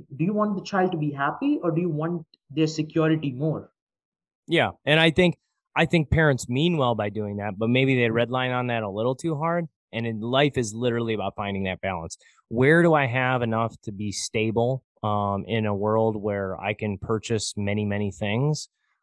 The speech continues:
Speaker 2: um, but learn not to overconsume? But also,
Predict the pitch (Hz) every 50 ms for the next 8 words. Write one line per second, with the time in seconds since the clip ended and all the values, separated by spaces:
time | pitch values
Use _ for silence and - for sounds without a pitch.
0 | _ _ - 110 107 107 101 101 101 104 95 - 117 113 92 110 120 110 110 110
1 | 110 110 113 104 - 107 67 98 107 101 120 123 - - 143 139 - - 160 160
2 | 165 170 175 165 - _ _ _ _ _ _ - 117 117 120 131 131 120 - -
3 | 127 120 117 117 113 110 107